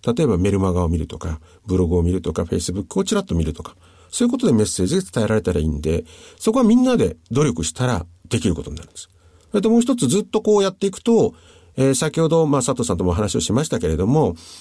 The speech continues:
えー、社長がですね、元気なうちに、社長の持ってる心をちゃんと部下とか会社に伝えられるんですよね。まあ、社長が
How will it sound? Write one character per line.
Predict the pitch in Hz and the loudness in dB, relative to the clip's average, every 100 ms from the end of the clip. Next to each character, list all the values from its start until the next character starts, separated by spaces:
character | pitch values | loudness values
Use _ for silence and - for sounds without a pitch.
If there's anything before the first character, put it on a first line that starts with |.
| - | -10
え | - 104 | -2 0
ー、 | 98 | 2
社 | 127 | 0
長 | 123 170 165 | 0 2 2
が | 123 | 0
で | |
す | 87 | -2
ね、 | 80 | -2
元 | 78 180 | 0 0
気 | - | 2
な | 92 | 0
う | 80 | 0
ち | 76 | -4
に、 | 78 - _ _ _ _ - _ | -6 -12 _ _ _ _ -20 _
社 | - 139 | -6 -4
長 | 131 185 | 0 2
の | 233 | 4
持 | 185 190 | 4 2
っ | |
て | - 101 | 0 -4
る | |
心 | 85 - 202 98 | -2 0 2 2
を | 73 - - _ - | 0 -4 -20 _ -6
ち | 151 | -2
ゃ | 151 | 0
ん | |
と | 139 | 0
部 | 131 | 0
下 | 135 | 0
と | 98 | 0
か | 123 120 | -2 -2
会 | 123 127 | -2 0
社 | 151 | 0
に | 131 | -2
伝 | - 208 | -2 0
え | |
ら | 214 | 2
れ | 196 | 2
る | - | 0
ん | |
で | - | -4
す | 165 | -4
よ | |
ね。 | 190 - _ _ - | -4 -6 _ _ -6
ま | 151 | -2
あ、 | 135 | 0
社 | 135 | 2
長 | |
が | 165 | 0